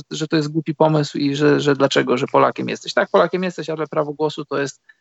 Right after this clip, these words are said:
moim zdaniem przywilej i jeżeli twój głos ma decydować o tym, jak ma wyglądać Polska, w której ty nie mieszkasz, no to musisz się zastanowić nad tym, czy, czy warto, czy warto,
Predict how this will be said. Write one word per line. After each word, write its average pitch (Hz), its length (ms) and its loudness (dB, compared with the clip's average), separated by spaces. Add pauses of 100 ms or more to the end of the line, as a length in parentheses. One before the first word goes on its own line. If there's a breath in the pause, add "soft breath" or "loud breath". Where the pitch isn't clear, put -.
(300 soft breath)
moim 151 160 0
zdaniem 147 260 2
przywilej 151 520 2
i 147 40 2
jeżeli 156 380 4 (240)
twój 208 260 2
głos 170 420 4
ma 156 140 4
decydować 156 560 2
o - 60 -2
tym, 156 160 -4
jak 151 180 0
ma 151 180 4
wyglądać 151 420 0
Polska, 175 320 4
w - 40 -6
której 170 220 4
ty 214 120 2
nie 196 120 6
mieszkasz, 170 500 2 (460)
no 170 100 -4
to 185 220 2
musisz 175 280 -2
się 170 80 -2
zastanowić 160 440 0
nad 151 200 0
tym, 143 120 -4
czy, 139 280 0
czy 143 120 0
warto, 131 460 0 (220)
czy 135 140 -8
warto, 131 420 -2